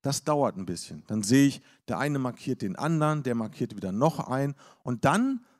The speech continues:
so nach zwei, drei Tagen, fängt das auf einmal an. Dann kommt das. Das heißt, es dauert ein bisschen. Und da kriegen die meisten Panik. "Oh, das ist, das geht, das geht schief. Facebook klappt nicht.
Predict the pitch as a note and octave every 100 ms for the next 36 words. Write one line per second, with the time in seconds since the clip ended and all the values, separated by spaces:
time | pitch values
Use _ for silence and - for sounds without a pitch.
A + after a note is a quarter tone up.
0 | _ _ - D3+ D#3+ D#3+ _ _ _ _
1 | - - C3 A#2 F3 F#3+ F#3+ - A#2 B2
2 | B2 - A#2+ C3 F#3 A3 - G#3 F#3+ E3
3 | D#3 D3+ D#3 B2+ G2+ E2 - - _ _
4 | _ _ C#3+ D#3+ C3+ B2+ A#2 - A2+ A2
5 | C#3+ F3 - - E3 D#3+ - A2+ F#2+ -
6 | - - - _ _ _ G#2+ C#3+ F3+ F#3
7 | F3 D#3+ D#3 D#3+ - G#2+ G2 D#2 - -
8 | _ _ _ _ _ _ - A2+ F2+ E2+
9 | _ _ - A2 _ B2+ B2 - C3 -
10 | C3 - - A#2+ - A#2+ - - - -
11 | C3 - A#2+ G#2+ - - -